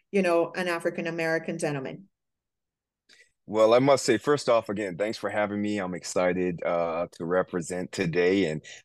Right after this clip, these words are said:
Speaker 2: honored to, uh, be featured on your Black Excellence, uh, podcast. Um, you know, for me, what it means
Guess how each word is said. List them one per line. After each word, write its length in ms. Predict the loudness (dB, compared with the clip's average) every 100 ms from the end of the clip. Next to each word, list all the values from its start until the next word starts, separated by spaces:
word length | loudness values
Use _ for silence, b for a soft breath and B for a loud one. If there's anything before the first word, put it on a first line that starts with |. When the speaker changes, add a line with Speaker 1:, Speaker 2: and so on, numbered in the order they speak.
| 0
Speaker 2:
honored 600 | 4 4 4 2 0 -2
to, 280 | -2 0 0
uh, 120 | 0
be 120 | -2
featured 680 | -4 -6 -8 -12 -10 -8 -4
on 180 | -4 -4
your 100 | -4
Black 340 | -2 -2 0
Excellence, 720 | -2 -2 -4 -6 -4 -6 -6 -2
uh, 200 | 0 0
podcast. 560 | 2 2 2 -2 -2 -8 B B 0
Um, 340 | 4 4 2 -4
you 140 | -2
know, 100 | 0
for 160 | 0 0
me, 180 | 0 2
what 140 | 2
it 80 | 0
means 520 | 0 0 -2 -4 -12